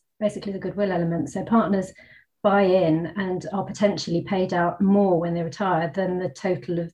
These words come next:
the capital and undrawn profits that they had in the business. But that leads to a question of how do you value that? And, um, you know, I think the, the, the question of value, which is something that we get asked about a lot,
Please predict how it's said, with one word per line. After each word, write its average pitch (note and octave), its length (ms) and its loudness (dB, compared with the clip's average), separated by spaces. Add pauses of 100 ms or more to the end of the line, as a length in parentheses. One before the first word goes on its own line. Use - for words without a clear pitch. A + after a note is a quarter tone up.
the E3+ 60 -6
capital F3+ 420 -6
and F3 100 -2
undrawn F3 380 -2
profits - 460 -4
that - 100 -12
they F3+ 60 -4
had F3 200 -2
in E3+ 120 0
the F3 40 0
business. D3+ 460 -2 (380)
But - 80 -18
that A3+ 200 2
leads F3 200 -2
to F3 100 -6
a D#3+ 40 -4
question F3 460 -6
of E3+ 160 -4 (800)
how F#3 300 -6
do G3 100 -4
you F3+ 180 -2
value F#3 360 0
that? - 340 -8 (800)
And, F#3+ 320 2 (300)
um, F#3 540 -2 (220)
you G#3+ 100 4
know, F#3+ 100 0
I F#3+ 80 0
think G#3 300 0
the, F#3+ 300 -2 (100)
the, - 220 -16
the A3+ 80 -10
question G#3 420 0
of G3 120 -6
value, G#3+ 320 4
which D3+ 180 -6
is - 60 -14
something G#3 220 0
that E3+ 100 -2
we G3+ 100 0
get F#3+ 160 -6
asked F3+ 240 -6
about F3+ 260 -8
a F#3+ 40 -6
lot, F3 440 0